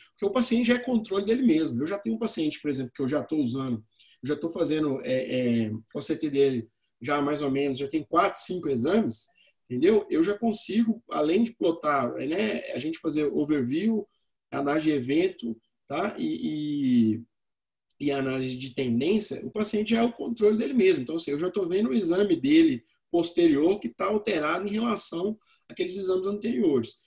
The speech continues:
A gente levando em consideração tendência e levando, obviamente, aquele número, né, em consideração, porque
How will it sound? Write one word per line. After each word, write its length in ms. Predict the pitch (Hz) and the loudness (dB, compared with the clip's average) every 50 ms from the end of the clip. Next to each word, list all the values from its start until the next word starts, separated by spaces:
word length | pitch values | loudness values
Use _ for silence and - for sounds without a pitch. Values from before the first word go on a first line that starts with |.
| _ _ _ - | _ _ _ -4
A 80 | 165 | -2
gente 300 | 151 156 180 214 - 233 | 0 0 0 0 0 0
levando 440 | 240 240 220 160 156 165 170 170 165 | 2 2 2 2 2 2 2 4 2
em 100 | 160 165 | 0 0
consideração 800 | 165 156 147 147 151 151 151 - 120 - - - 127 120 113 110 107 | -2 -6 -4 -2 -2 -2 -2 -2 -4 -6 -6 -6 -4 -4 -4 -4 -2
tendência 720 | 180 190 196 175 139 139 139 135 127 120 - 117 107 104 _ _ | -2 0 0 0 0 0 0 0 -2 -4 -8 -12 -14 -14 _ _
e 100 | - 160 | -2 0
levando, 420 | 175 170 147 135 151 165 185 175 156 | 2 2 2 0 0 -2 -2 -2 -2
obviamente, 720 | 151 151 147 151 160 143 123 120 123 117 117 - - _ _ _ _ _ _ _ _ - | -4 -4 -4 -4 -2 0 0 0 0 -2 -4 -8 -14 _ _ _ _ _ _ _ _ -14
aquele 360 | 135 120 - 156 156 156 151 | -10 -8 -6 -6 -4 -4 -2
número, 460 | 151 151 147 143 131 120 117 110 - | -2 -2 0 0 0 0 -2 -4 -6
né, 220 | - 113 117 127 131 | -10 -8 -6 -6 -6
em 80 | 135 | -6
consideração, 720 | 127 131 127 120 143 143 147 139 - - - 170 151 123 | -8 -12 -12 -8 -6 -4 -2 -2 -4 -4 -4 -4 -4 -4
porque 260 | 113 _ - 123 120 | -6 _ -8 -10 -10